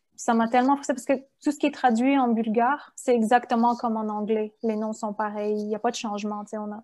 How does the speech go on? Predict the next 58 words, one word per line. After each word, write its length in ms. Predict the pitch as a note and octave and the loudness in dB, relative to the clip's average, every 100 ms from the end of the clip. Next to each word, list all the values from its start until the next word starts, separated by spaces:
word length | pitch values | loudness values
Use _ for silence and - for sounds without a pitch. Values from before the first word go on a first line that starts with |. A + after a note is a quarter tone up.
| _ - | _ -10
on 100 | G#3+ | -6
a 80 | G#3+ | -2
des 140 | G#3+ | -2
lettres 320 | G#3 G#3+ - | -2 -4 -6
qui 120 | - G#3+ | -14 -8
font 220 | - A3 | -4 -4
que 120 | A3 | -4
tu 260 | G#3 - G#3 _ | -8 -10 -12 _
prononces 500 | - A#3 G#3+ G#3+ A3 | -8 -4 -2 -2 -4
la 120 | A3 | -6
chose 300 | G3+ A3 G#3+ | -6 -4 -2
de 40 | G#3+ | -2
la 120 | G#3 | -4
même 180 | G#3 G#3 | -8 -10
façon. 320 | A3 G3+ - A3+ - _ _ _ _ _ _ | -12 -14 -10 -10 -12 _ _ _ _ _ _
Puis, 260 | - A3+ G#3 | -4 -2 0
euh, 520 | G3+ G3+ G3+ G3+ G3+ C4 | -2 -4 -4 -6 -8 -4
j'arrive, 360 | A3 G#3 G#3+ A3 - | -2 0 0 -2 -4
je 100 | - | 0
comprenais 360 | B3+ B3 B3 | 2 2 0
pas. 260 | A#3+ A#3 - _ | 0 -2 -4 _
Je 120 | - A#3+ | -2 2
lisais, 360 | B3 A3+ C#4+ | 4 6 4
puis 160 | C#4+ B3 | 4 -2
je 120 | - | -2
savais 260 | - A#3 A3+ | 0 2 2
pas 280 | B3+ B3+ B3+ _ C4 | 4 4 2 _ 2
de 180 | A#3 | 4
qui 480 | A#3 - C4+ C4 B3+ B3+ | 4 4 4 6 2 2
le 140 | B3 | 4
livre 300 | A#3 A#3+ A#3 - | 6 4 2 4
parlait 420 | A#3 A3 A#3 A#3+ | 4 4 2 2
quand 140 | A#3 A3 | 0 -4
il 120 | A3 | -2
parlait 360 | A3 G3+ G#3+ | -2 -4 -4
de, 640 | G#3 G#3 G#3 G#3 _ _ A3+ | -6 -6 -12 -18 _ _ -4
de 60 | |
personnages. 560 | A#3 G#3 - G#3+ A3+ A#3 - _ _ _ _ _ | -4 -6 -10 -8 -6 -8 -12 _ _ _ _ _
Fait 100 | A#3 | -6
que 60 | G#3+ | -4
j'ai, 360 | G#3+ G#3 G#3 G#3 | -4 -4 -6 -8
j'ai 540 | G#3 G#3 A3 G#3+ A3 | -10 -12 -8 -6 -6
commencé 380 | A3+ G#3 G3+ A#3 | -6 -8 -6 -4
à 80 | A3 | 0
lire 200 | A3+ A3+ | 0 0
en 120 | A3 | -2
anglais. 300 | G#3 G#3 B3+ | -4 0 0
Puis 180 | C4 A#3+ | 0 -4
à 100 | G#3+ | -4
ce 100 | - | 0
moment-là, 380 | A#3 A3 G#3+ A#3 | 0 0 0 -2
j'avais 220 | C#4 A#3+ | 0 0
un 100 | A3 | -2
peu 120 | G#3+ A3+ | -2 -2
de 40 | |
difficulté 520 | G#3+ - - A3+ A#3 | -4 -8 -6 -4 -2
avec 260 | A#3 A3+ A3+ | -2 -2 -2
l'anglais, 320 | G#3+ G#3 G#3+ | -6 -6 -6